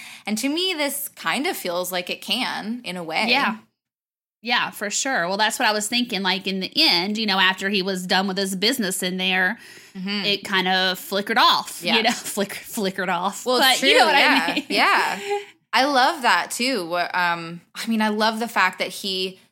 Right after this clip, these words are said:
Speaker 1: literally travels through the phone wires from the
Speaker 2: Yeah.
Speaker 1: inside to the outside, because we've seen so much emphasis on phone poles, on, like, electrical poles, and the
Speaker 2: Yep.
Speaker 1: way that, you know, things are transmitted in this way in the world of Twin Peaks.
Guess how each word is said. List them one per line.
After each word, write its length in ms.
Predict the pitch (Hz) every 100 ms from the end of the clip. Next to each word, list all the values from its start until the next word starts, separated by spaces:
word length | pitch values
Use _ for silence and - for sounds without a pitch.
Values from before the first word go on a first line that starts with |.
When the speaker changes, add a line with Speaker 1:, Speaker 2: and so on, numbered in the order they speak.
| _ -
Speaker 1:
literally 640 | 208 247 285 330 330 311
travels 680 | 302 240 214 214 220 220 -
through 640 | - 214 226 233 240 247
the 100 | 220
phone 440 | - 226 214 214
wires 760 | 185 151 151 156 180 214 - - _ _ _ _ _
from 340 | - - 226
the 80 | 220
Speaker 2:
Yeah. 220 | 202 208
Speaker 1:
inside 680 | 214 - 202 185 180 180 -
to 220 | - 233 208
the 140 | 208
outside, 580 | 185 175 - 170 165 170
because 240 | 240 277 247
we've 160 | 277
seen 320 | - 285 269
so 180 | 269 262
much 180 | 262 262
emphasis 580 | 156 220 226 226 214 214
on 360 | - 185 185 185 _
phone 360 | - 226 226 226
poles, 440 | 185 156 98 -
on, 180 | - 185
like, 160 | 180 180
electrical 580 | 185 196 208 208 - 180
poles, 500 | - 156 92 - -
and 420 | - 170 170 170
the 100 | 202
Speaker 2:
Yep. 140 | 185 185
Speaker 1:
way 80 | 196
that, 380 | 175 170 165 - 196
you 80 |
know, 280 | 185 165 165 - - -
things 220 | 220 208
are 80 | 202
transmitted 720 | - 208 190 185 202 220 226
in 140 | 196 180
this 220 | 170 -
way 240 | 170 160
in 120 | 175 175
the 80 |
world 220 | 170 170 165
of 80 | 165
Twin 220 | 185 165
Peaks. 360 | - 160 160